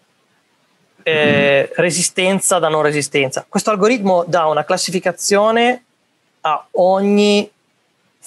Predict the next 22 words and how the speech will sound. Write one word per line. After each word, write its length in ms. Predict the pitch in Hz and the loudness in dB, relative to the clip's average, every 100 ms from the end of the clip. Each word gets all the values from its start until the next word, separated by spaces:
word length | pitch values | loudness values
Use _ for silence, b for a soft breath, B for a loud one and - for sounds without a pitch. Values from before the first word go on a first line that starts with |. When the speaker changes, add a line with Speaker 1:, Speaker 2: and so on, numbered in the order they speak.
| - - | -10 -2
Speaker 1:
eh, 520 | 151 139 135 135 131 | 0 2 2 2 -2
frammento 920 | - 180 170 170 190 190 - 190 196 - | -2 -2 0 2 2 0 0 0 0 -2
di 80 | 151 | -4
D 140 | 143 | -2
N 100 | 139 131 | 0 -2
A 180 | 117 - _ _ _ _ _ _ _ | -2 -8 _ _ _ _ _ _ _
che 180 | - 165 | -2 -2
esce 140 | 160 | 0
dal 60 | 165 | 0
sequenziatore. 720 | 170 147 139 139 - - - - _ _ _ _ _ | 0 -2 -4 -6 -6 -8 -8 -16 _ _ _ _ _
Dà 140 | 185 | -2
una 160 | 170 160 | 0 -2
flag 380 | - 202 214 196 | 0 2 2 2
a 60 | |
ogni 160 | 175 160 | 0 -2
frammento. 560 | 156 147 135 123 139 - | -2 -4 -4 -8 -16 -4
Poi 180 | 262 269 | 0 2
mette 360 | 220 175 180 | 2 0 -4
tutto 320 | - 262 269 202 | 0 0 2 0
insieme, 560 | 180 170 151 143 175 - _ _ _ _ _ _ _ _ _ b b b b b _ - | 0 2 0 0 -2 -4 _ _ _ _ _ _ _ _ _ b b b b b _ -4
eh, 480 | 170 160 156 156 - | 0 2 2 0 -2
e 520 | 220 240 262 269 | 0 2 2 0